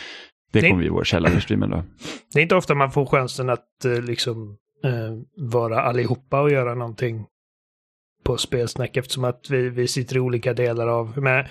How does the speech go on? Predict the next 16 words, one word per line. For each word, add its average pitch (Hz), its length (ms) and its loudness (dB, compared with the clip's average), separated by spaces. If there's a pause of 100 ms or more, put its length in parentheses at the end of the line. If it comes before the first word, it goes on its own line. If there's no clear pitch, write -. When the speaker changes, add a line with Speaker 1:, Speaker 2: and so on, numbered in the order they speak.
(220)
Speaker 2:
nu 190 220 8
bor 165 240 2
ju 147 160 4
vi 151 260 4
närmare 143 400 4
varandra 127 340 2
än 127 80 2
vad, 131 320 0
än 127 180 2
vad 123 180 4
vi 127 80 2
brukade 127 460 2
göra. 120 340 2 (760)
Speaker 1:
Ja, 98 280 4
precis. 123 260 2
Speaker 2:
Eh, 120 280 2